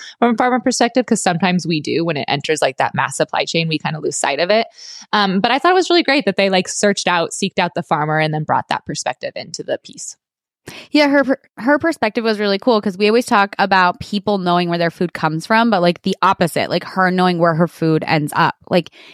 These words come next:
Speaker 2: it was a very unique and interesting perspective 'cause like, as you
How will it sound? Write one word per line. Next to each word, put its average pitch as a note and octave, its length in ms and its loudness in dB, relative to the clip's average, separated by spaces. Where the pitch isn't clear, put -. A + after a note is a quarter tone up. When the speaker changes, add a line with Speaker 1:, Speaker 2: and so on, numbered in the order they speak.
Speaker 2:
it A3+ 80 2
was B3 160 4
a A#3+ 60 2
very G3 320 2
unique F#3 480 2
and E3+ 200 -2
interesting E3 440 -2
perspective E3+ 500 0
'cause F3+ 220 -4
like, F3+ 240 0
as F3 240 0
you F3+ 300 -2